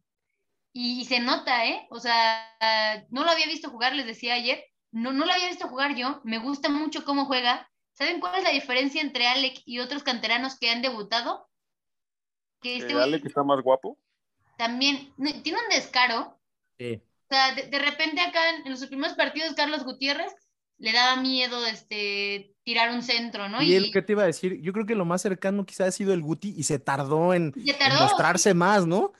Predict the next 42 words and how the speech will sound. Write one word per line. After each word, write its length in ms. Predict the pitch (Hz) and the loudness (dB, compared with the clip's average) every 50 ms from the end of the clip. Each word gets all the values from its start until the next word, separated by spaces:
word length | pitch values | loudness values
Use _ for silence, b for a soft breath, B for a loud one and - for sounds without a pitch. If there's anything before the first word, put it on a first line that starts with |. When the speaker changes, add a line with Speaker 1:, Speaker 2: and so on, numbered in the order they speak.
| b b | b b
Speaker 1:
Tuvo 220 | 349 359 415 440 | 2 2 4 4
que 140 | - - 403 | 6 6 6
ir 80 | 403 | 8
a 20 | 403 | 6
Speaker 2:
Aguas 60 | 359 | 6
Speaker 1:
San 80 | - 311 | 4 2
Speaker 2:
con 80 | 285 285 | 2 4
el 60 | 277 | 4
Speaker 1:
Luis. 200 | 294 330 370 - - | 4 2 0 -2 -4
Speaker 2:
Guti 100 | - 330 | -10 -10
que 120 | 285 285 | -8 -8
nos 140 | 277 269 131 143 | -8 -6 -8 -8
escucha, 560 | 131 - - 165 180 175 - 143 127 127 151 | -8 -6 -6 -6 -4 0 2 2 2 2 0
¿eh? 60 | 202 311 - | -2 0 0
Aguas. 400 | 143 147 147 151 139 120 - - | 0 2 2 2 2 0 0 -2
Speaker 3:
No, 200 | - 185 247 277 | 0 4 6 6
al 40 | 240 | 6
Speaker 1:
Tuvo 140 | - 185 190 | 6 6 4
que 60 | 392 - | 4 4
Speaker 3:
contrario, 420 | 202 190 170 233 269 294 277 240 | 2 2 2 2 4 4 4 4
o 60 | 180 | 2
sea, 140 | 170 220 220 | 0 0 0
la 100 | 220 208 | 2 2
verdad 100 | 196 214 | 2 0
es 60 | 226 220 | 0 0
que 60 | - | -2
al 80 | 269 254 | -4 -4
Speaker 1:
que, 60 | - | -2
Speaker 3:
final, 360 | - 214 214 226 233 247 - - | 0 0 0 0 0 -2 -4 -8
justo 300 | - - 240 226 - 285 | -8 -6 -6 -2 0 0
Speaker 1:
pues, 80 | 320 - | 2 4
Speaker 3:
cuando 200 | 226 202 190 180 | 4 4 4 4
Speaker 1:
no, 60 | 175 | 4
Speaker 3:
ya 80 | 208 | 4
Speaker 1:
no 60 | 226 - | 2 2
Speaker 3:
teníamos 320 | 254 233 240 240 254 269 | 0 2 2 2 2 2
Speaker 1:
quedaron 160 | 240 370 330 | 2 2 4
Speaker 3:
esa 100 | 339 370 | 4 4
Speaker 1:
mal. 80 | 359 220 | 4 2
Speaker 3:
versión, 480 | 208 185 185 - - 208 208 226 240 | 0 -2 -4 -4 -4 -4 -4 -4 -4
se 160 | 226 - 202 165 | -6 -6 -6 -4
lastimó. 640 | 151 135 135 - - 165 156 160 196 208 214 185 | -6 -6 -8 -8 -8 -6 -2 0 2 2 2 0